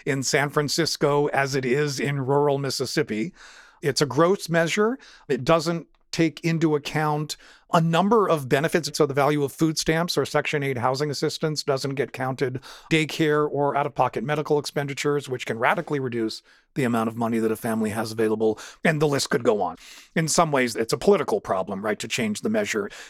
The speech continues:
And most people think that we change the measure to something that is a little more accurate, we're gonna wind up radically increasing the numbers of people who count as poor. The Census Bureau has created a thing they call the supplemental poverty measure,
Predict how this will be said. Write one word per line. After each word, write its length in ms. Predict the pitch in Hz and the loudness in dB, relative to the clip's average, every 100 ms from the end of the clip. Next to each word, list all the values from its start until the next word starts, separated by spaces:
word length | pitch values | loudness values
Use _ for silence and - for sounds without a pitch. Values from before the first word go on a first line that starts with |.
| - | -6
And 140 | 120 | -2
most 240 | 123 127 - | 0 -2 -2
people 320 | 120 120 110 | -2 0 0
think 180 | 117 110 | 0 -2
that 80 | 110 | -4
we 100 | 110 | -2
change 340 | - 113 110 | 0 -2 0
the 80 | 113 | 0
measure 300 | 113 107 113 | 0 0 -2
to 80 | 104 | -2
something 360 | 113 98 110 | -4 -4 -2
that 80 | 104 | -2
is 80 | 101 | 0
a 40 | |
little 140 | 107 101 | -2 -2
more 240 | 101 101 123 | -2 -2 -2
accurate, 420 | 143 - 147 104 | -2 0 0 0
we're 100 | 123 | -2
gonna 160 | 113 | -4
wind 300 | 104 107 107 | -2 -2 -2
up 180 | 107 95 | -2 -2
radically 520 | 110 127 170 151 131 | 0 2 0 -2 -2
increasing 540 | 113 110 117 104 117 107 | -2 -2 -2 -2 -2 -4
the 60 | |
numbers 380 | 104 104 104 98 | -2 -2 -2 -4
of 100 | 101 | -8
people 300 | - 113 107 | -8 -4 -2
who 140 | 101 110 | -2 -4
count 320 | - 190 - | -6 -6 -6
as 180 | - - | -8 -10
poor. 500 | - 196 185 175 165 - - _ | -2 2 4 2 0 -10 -20 _
The 200 | 139 151 | 0 2
Census 340 | - 202 202 180 | 4 2 2 0
Bureau 260 | 180 160 | 2 4
has 100 | 147 | 2
created 360 | - 160 151 143 | 0 0 0 0
a 40 | |
thing 180 | 135 139 | 0 -2
they 100 | 120 | 0
call 160 | 117 117 | -2 -2
the 80 | 117 | 0
supplemental 760 | - 175 156 151 214 233 160 | 0 2 0 0 0 2 0
poverty 440 | - 113 101 101 98 | 0 -2 -2 -4 -6
measure, 420 | 95 - 92 | -8 -10 -10